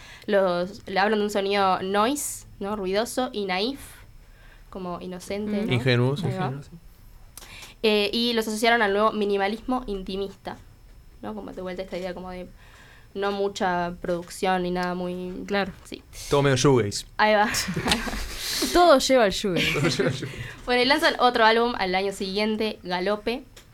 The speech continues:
Speaker 1: y ese álbum lo lleva de gira a
Speaker 3: Tres
Speaker 1: España.
Speaker 3: años, tres discos.
Speaker 1: Tres años, tres discos.
Speaker 3: Muy bien.
Speaker 1: Exacto. Eh, con ese disco se van de gira por España, que fue como el primer salto así por fuera de, de Buenos Aires, de, de la provincia.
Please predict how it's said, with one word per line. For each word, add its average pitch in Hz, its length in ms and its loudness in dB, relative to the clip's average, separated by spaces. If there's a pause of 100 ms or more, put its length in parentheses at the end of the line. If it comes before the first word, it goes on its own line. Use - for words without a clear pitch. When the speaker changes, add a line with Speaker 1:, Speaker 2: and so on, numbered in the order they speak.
(420)
Speaker 1:
y 240 200 0
ese 214 220 0
álbum 202 240 4
lo 190 60 2
lleva 190 200 0
de 185 80 -2
gira 220 400 -4
a 185 80 -6
Speaker 3:
Tres 202 180 8
Speaker 1:
España. 240 160 6
Speaker 3:
años, 220 100 8
tres 170 120 6
discos. 175 300 2 (340)
Speaker 1:
Tres 240 160 -12
años, 262 140 -8
tres 208 140 -10
discos. - 320 -18
Speaker 3:
Muy 131 240 -4
bien. - 160 -4 (180)
Speaker 1:
Exacto. - 340 -14 (600)
Eh, 180 720 -2
con 202 140 2
ese 226 120 0
disco 233 200 0
se 202 140 -4
van 180 520 0
de 180 100 -2
gira 220 360 -2
por 185 140 -4
España, 269 500 0 (360)
que - 80 -20
fue 180 120 -8
como 180 400 -6
el 180 280 -8
primer 185 300 -6
salto 185 340 -4
así 180 340 -8 (360)
por 180 160 -4
fuera 196 220 0
de, 175 380 -4
de 180 160 -8
Buenos 180 300 -8
Aires, 180 360 0
de, 180 500 -10 (500)
de 185 100 -4
la 175 100 -2
provincia. 202 560 -4